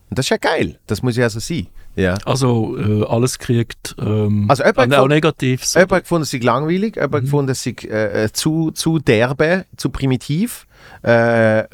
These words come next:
Speaker 1: ganz viele haben's das Lustigste ever gefunden. Ähm,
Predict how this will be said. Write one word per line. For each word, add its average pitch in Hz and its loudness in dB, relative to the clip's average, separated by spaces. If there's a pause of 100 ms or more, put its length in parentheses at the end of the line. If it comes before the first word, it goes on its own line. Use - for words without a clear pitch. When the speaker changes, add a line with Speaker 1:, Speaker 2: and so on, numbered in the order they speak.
(100)
Speaker 1:
ganz 147 2
viele 131 -2
haben's 117 -2
das 98 -8
Lustigste 131 0
ever 131 0
gefunden. 110 0 (600)
Ähm, 113 2